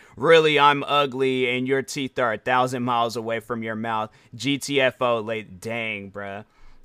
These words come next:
Dang. I was on some stuff <laughs> back then, man. I was like, I was just,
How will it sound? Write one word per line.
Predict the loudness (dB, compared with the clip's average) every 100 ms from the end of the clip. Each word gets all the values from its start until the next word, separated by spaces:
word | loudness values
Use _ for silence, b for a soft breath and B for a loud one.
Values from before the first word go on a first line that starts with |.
| -12
Dang. | -4 0 2 0 -4 2
I | 4
was | 4 2
on | -2 -4
some | -6 -8
stuff | -8 -8 0 4 4 2
<laughs> |
back | -2 -2 -2
then, | -10 -6 -6 -6
man. | -10 -8 -8 -4
I | -2
was | -2
like, | -4 -6 -6
I | -2 0 0
was | -4
just, | -8 -6 -8 -10